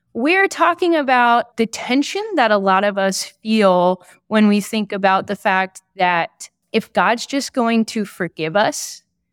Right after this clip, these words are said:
of our sin, then why should we follow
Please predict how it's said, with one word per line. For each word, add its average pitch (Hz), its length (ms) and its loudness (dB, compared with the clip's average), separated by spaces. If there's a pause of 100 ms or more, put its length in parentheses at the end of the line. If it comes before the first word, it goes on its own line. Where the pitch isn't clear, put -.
(360)
of 208 160 4
our 180 240 0
sin, 180 580 -6 (580)
then 185 320 0
why 190 380 0
should 196 260 -8
we 202 120 -8
follow 160 760 -6